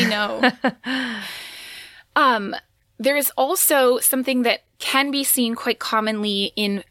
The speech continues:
Speaker 1: developing fetuses that have Turner syndrome on ultrasound that's called a cystic hygroma. This is a collection of lymphatic fluid that often forms on the back of the neck and forms into this cyst.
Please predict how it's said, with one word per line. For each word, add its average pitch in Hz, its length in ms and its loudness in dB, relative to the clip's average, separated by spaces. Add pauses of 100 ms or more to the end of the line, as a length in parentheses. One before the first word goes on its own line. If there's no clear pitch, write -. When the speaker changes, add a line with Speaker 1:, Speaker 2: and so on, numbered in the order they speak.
(140)
Speaker 1:
developing 226 520 0
fetuses 254 880 0
that 233 140 2
have 208 420 0
Turner 196 320 -4
syndrome - 680 -6 (460)
on 214 280 2
ultrasound 185 680 -2
that's 214 180 -2
called 208 280 -2
a 220 60 -2
cystic 247 520 0
hygroma. 185 800 -2 (680)
This 269 200 0
is 320 120 2
a 330 80 2
collection 254 500 0
of 202 240 -2
lymphatic 208 600 0
fluid - 640 -2
that 208 180 -2
often 220 280 -2
forms 220 320 0
on 208 140 -2
the 202 80 -4
back 190 240 -2
of 190 100 -14
the 214 80 -6
neck 208 400 -4
and 214 160 -6
forms 220 300 0
into 214 240 -2
this 202 260 -2 (160)
cyst. - 800 0